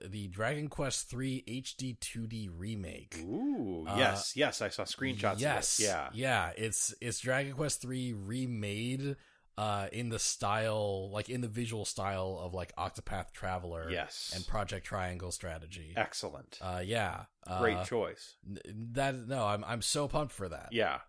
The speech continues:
Speaker 1: Uh, we don't know when it's coming out, but it will be a worldwide release when it happens.
Speaker 2: Cool.
Speaker 1: Uh, and that, that's dope. Dragon Quest three is one of the Dragon Quests I've never played.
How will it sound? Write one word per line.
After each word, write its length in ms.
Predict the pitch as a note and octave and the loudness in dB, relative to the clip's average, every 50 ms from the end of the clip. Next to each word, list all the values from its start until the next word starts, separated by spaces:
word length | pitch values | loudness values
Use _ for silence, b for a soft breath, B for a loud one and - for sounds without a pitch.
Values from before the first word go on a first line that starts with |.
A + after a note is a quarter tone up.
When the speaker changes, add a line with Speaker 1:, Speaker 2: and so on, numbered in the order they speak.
| - | -4
Speaker 1:
Uh, 360 | G2+ G2+ G2+ G2+ G2 F#2+ G2 F#2 | -2 0 0 2 2 0 -2 -2
we 200 | F2 G2 A#2 A#2 | -4 -4 -4 0
don't 240 | G#2+ C3+ D3 D#3 D3+ | 2 2 2 4 2
know 120 | D#3 D#3 | 2 2
when 120 | C#3+ C#3+ C#3 | 2 2 0
it's 140 | C3 B2 - | 0 -2 -2
coming 320 | - C3+ B2 A#2 A2+ A2+ | -2 -2 -2 -2 0 0
out, 260 | A2+ G2+ F#2+ F#2 F2 | 0 2 0 0 0
but 120 | - F#2 F#2+ | -2 -4 -4
it 100 | F#2 F#2+ | -4 -4
will 160 | G2+ A2 G#2+ | -4 -4 -2
be 100 | G#2+ G#2+ | -2 -2
a 60 | G#2 | -2
worldwide 420 | G2 G2 F#2+ F#2 F2 F#2 F2+ F2+ F2 | -2 -2 -2 -2 -2 -2 -4 -4 -4
release 480 | F2+ F2+ F2 F2 F2 F2 E2+ - - | -4 -4 -4 -4 -4 -4 -4 -4 -4
when 140 | - F#2 E2 | -4 -4 -6
it 80 | D#2+ - | -6 -6
happens. 520 | - E2+ D#2 - - B1+ - F#2+ F#2+ - - | -6 -8 -8 -8 -10 -12 -12 -10 -8 -8 -6
Speaker 2:
Cool. 500 | - - A2 F#2 E2 - - - - - _ - | -4 -2 -2 -2 -2 -4 -6 -8 -12 -16 _ -6
Speaker 1:
Uh, 420 | E2+ F2 F2 E2+ E2 E2+ E2 E2+ F2 - _ _ _ _ _ - | -2 -2 0 0 0 -2 -4 -6 -8 -12 _ _ _ _ _ -6
and 120 | G2 G2 | -4 -2
that, 200 | G2+ G2+ G2 F#2+ | 0 0 -2 0
that's 220 | G2 A#2 B2+ G#2+ - | 0 0 0 -2 -2
dope. 320 | - A#2 A#2+ A2+ G2+ F2+ | 0 0 2 2 2 2
Dragon 220 | G2+ A2 A#2+ B2+ B2 | 2 2 2 0 0
Quest 180 | C#3 C3 - - | -2 -4 -4 -4
three 120 | B2+ C#3 | -4 -4
is 100 | C3 A2 | -4 -4
one 200 | G#2 G2+ G#2 G#2+ | -2 -2 -2 0
of 60 | A2 | 0
the 80 | G#2+ G2+ | -2 -2
Dragon 260 | G2 F#2+ F#2+ G#2 G#2 | 0 0 0 -2 -2
Quests 260 | - - G#2 - - | -4 -4 -2 -2 -2
I've 80 | F#2 E2+ | -4 -4
never 200 | F#2 F#2 F2+ E2+ | -4 -4 -6 -6
played. 500 | D#2+ - - E2 E2+ F#2 G2+ A2+ B2 A#2 | -6 -6 -6 -4 -4 -2 -2 -2 -4 -6